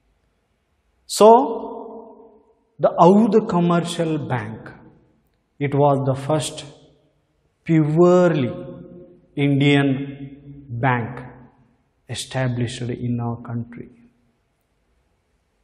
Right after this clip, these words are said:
Further, after all the commercial banks, many more banks came into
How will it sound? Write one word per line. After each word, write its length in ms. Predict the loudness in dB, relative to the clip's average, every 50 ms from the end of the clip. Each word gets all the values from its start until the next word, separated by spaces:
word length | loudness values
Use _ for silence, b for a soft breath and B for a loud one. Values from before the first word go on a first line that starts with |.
| _ _ _ _ _ _ _ _ _ _ _ _ _ _ _ _ _ _ _ _ _ _ _ _ _ _
Further, 760 | _ 2 4 4 4 4 2 0 0 0 0 -2 -8 -12 -12 -14 -16 -20 -20 -20 -20 -20 -20 -20 _ _ _ _ _ _ _ _ _ _ _ _ _ _ _ _ _ _
after 480 | -4 -4 -4 -4 -6 -4 -4 -4 -2 0
all 200 | 2 2 2 2
the 100 | 0 -2
commercial 640 | -4 -4 -4 -4 -4 -4 -6 -6 -6 -6 -6 -6
banks, 680 | -6 -6 -8 -8 -8 -8 -10 -12 -14 -16 -16 -16 -18 -20 -20 _ _ _ _ _ _ _ _ _ _ _ _ _ _
many 380 | -2 0 2 2 2 2 2
more 280 | 0 0 0 0 -2 -2
banks 760 | -2 -2 -2 -2 -2 -2 -4 -6 -8 -10 -10 -12 -12 -16 -18 -20 _ _ _ _ _ _ _ _ _ _ _ _ _ _
came 300 | -4 0 0 2 2 2
into 280 | 0 0 -2 -6 -8